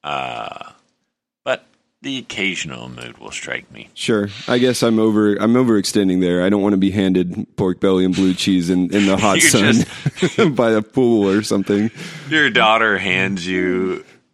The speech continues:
Speaker 1: some ice cream that she, like, hand made with a crank
Speaker 2: Hey, now.
Speaker 1: while you were at work
Speaker 2: <laughs>
Speaker 1: <laughs> after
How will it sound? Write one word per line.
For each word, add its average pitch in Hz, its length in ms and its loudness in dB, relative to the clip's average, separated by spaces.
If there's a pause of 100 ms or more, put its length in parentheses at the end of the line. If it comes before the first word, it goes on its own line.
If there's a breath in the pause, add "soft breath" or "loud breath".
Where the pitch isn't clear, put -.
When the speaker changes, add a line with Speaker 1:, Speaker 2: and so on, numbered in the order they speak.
(460)
Speaker 1:
some 92 580 -4 (180)
ice 90 300 -4
cream 85 400 -8
that 80 300 -4
she, 85 560 -6 (220)
like, 78 360 -4
hand 90 640 -4 (360)
made 82 580 -2
with 90 200 -2
a 87 100 -2
crank 82 400 -2
Speaker 2:
Hey, 160 160 2
now. 104 240 -2
Speaker 1:
while 98 140 2
you 87 220 -4
were 92 140 0
at 87 220 0
work 90 400 -2 (200)
Speaker 2:
<laughs> - 80 -10
Speaker 1:
<laughs> - 140 -8
after 104 600 -2